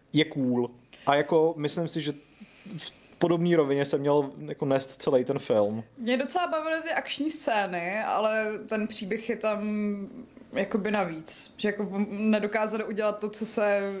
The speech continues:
Speaker 2: daří v posledních letech té herní sérii,
Speaker 1: Hmm.
Speaker 2: aby ty super akční scény spojil i nějaký aspoň ucházející
Speaker 1: Koherentní příběh,
Speaker 2: příběh.
Speaker 1: no. A ještě teda jako mám jeden, nebo respektive dva obrovský problémy. Ten první je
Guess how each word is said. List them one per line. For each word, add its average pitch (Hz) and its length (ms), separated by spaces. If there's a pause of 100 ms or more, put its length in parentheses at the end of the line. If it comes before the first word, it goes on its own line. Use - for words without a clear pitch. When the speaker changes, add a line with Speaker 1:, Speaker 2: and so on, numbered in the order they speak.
Speaker 2:
daří 190 600
v - 60
posledních 190 520
letech 190 320
té - 140
herní 185 480
sérii, 185 540
Speaker 1:
Hmm. 165 160
Speaker 2:
aby 185 380 (560)
ty 220 100
super 220 400
akční - 320
scény 196 400
spojil 190 460
i 180 100
nějaký 180 800 (280)
aspoň 170 360
ucházející 185 260
Speaker 1:
Koherentní 151 480
příběh, 135 640
Speaker 2:
příběh. - 120
Speaker 1:
no. 120 260 (720)
A 127 220
ještě 143 280
teda 160 220
jako 151 360 (160)
mám 147 520 (320)
jeden, 131 480
nebo 123 160
respektive 131 420
dva 123 260
obrovský 127 420
problémy. 117 460
Ten 117 140
první 123 600
je 123 100